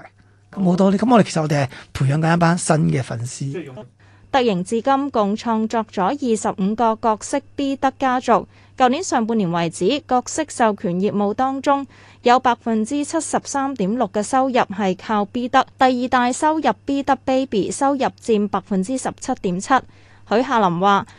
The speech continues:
Speaker 3: 今次上市集資之後，會將部分嘅資源投入喺新I P創作方面，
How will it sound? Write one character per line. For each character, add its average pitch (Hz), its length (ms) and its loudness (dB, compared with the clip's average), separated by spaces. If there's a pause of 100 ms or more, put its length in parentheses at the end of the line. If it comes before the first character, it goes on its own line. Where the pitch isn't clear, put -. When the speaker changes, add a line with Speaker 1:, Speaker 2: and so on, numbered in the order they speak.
(140)
Speaker 3:
今 302 240 0
次 277 160 -4
上 202 240 0
市 220 200 -2
集 220 100 -2
資 202 340 -4
之 294 160 -2
後， 240 200 2
會 208 120 0
將 311 220 -4
部 208 220 2
分 202 200 -2
嘅 202 80 -2
資 285 220 -4
源 190 300 0
投 185 320 0
入 190 60 -2
喺 196 380 -2
新 277 280 -2
I 269 180 -2
P 269 180 -2
創 208 300 -2
作 196 140 -4
方 247 240 -2
面， 196 260 2